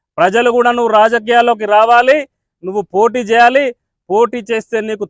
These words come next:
తగిన బుద్ధి చెప్పాలని చూస్తున్నారు. ఎందుకంటే ఇన్ని రోజులు నువ్వు ప్రజల రక్త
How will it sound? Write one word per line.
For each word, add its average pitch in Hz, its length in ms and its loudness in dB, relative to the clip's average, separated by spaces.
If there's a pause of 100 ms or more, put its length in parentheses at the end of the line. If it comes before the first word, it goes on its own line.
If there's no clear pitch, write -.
తగిన 214 300 -2
బుద్ధి 170 500 -6
చెప్పాలని 240 640 -2
చూస్తున్నారు. 196 340 -8
ఎందుకంటే 202 480 -6
ఇన్ని 214 240 -4
రోజులు 233 480 2 (480)
నువ్వు 180 220 -6 (160)
ప్రజల 190 420 2
రక్త 190 460 -2